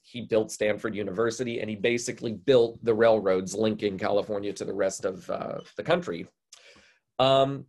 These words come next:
where did he find workers who were willing to blow apart mountains and lay all this track? He had industrial agents go to China and set up these booths and recruit people and sign these contracts. They would come to California,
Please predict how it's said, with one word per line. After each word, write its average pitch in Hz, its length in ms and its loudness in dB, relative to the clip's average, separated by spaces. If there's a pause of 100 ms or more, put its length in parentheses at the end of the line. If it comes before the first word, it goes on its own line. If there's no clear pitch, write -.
(140)
where 143 200 4
did 143 140 2
he 139 80 0
find 135 280 0
workers 117 380 -2
who 117 80 -4
were 110 140 -2
willing 117 320 -4
to 113 240 -6
blow 104 340 0
apart 113 320 0
mountains 117 540 -4
and 104 100 -8
lay 104 200 2
all 110 100 0
this 107 180 -8
track? 104 320 0 (560)
He 135 120 0
had 123 440 2 (140)
industrial 123 540 2
agents 117 340 -4
go 135 240 4
to 160 100 -2
China 101 600 0 (100)
and 104 400 0
set 104 240 2
up 120 140 -2
these 123 200 -8
booths 104 360 -6
and 104 140 -8
recruit 220 420 -4
people 110 400 -6
and 131 140 -8
sign 104 260 -4
these 120 140 -8
contracts. 90 580 -8
They 98 80 -6
would 104 220 -8
come 160 240 -6
to 208 80 -4
California, 90 800 -8